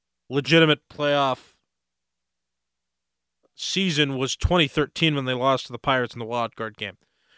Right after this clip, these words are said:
They didn't make the playoffs in any other year but twenty twenty, and they didn't score a single run in the covid expanded playoffs in twenty twenty. Since then,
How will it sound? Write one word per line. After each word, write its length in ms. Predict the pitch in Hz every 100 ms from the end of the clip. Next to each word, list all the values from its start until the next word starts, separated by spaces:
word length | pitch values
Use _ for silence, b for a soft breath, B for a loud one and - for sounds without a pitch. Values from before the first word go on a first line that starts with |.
| _ -
They 100 | 139
didn't 140 | 185
make 160 | 196 170
the 80 |
playoffs 400 | 151 165 165 147
in 60 | 147
any 200 | 160 170
other 140 | 156
year 140 | 143 151
but 160 | 139
twenty 260 | - 147 143
twenty, 280 | - 139 135
and 100 | 123
they 60 |
didn't 140 | 131 139
score 200 | - 127
a 60 |
single 460 | - - 180 180 156
run 520 | 131 143 147 107 104 _ _ _ _ _ _
in 220 | 135 123
the 560 | 127 127 123 120 117 - _ _ -
covid 280 | 160 151
expanded 420 | 143 - 147 131 -
playoffs 720 | 143 131 123 117 - - - _ _ _ _ _ _ _ _ _ _ -
in 160 | 151
twenty 260 | 139 147 135
twenty. 320 | 131 123 90 - _ _ _ _ _ _ _ _ -
Since 280 | - 143 -
then, 400 | 151 165 170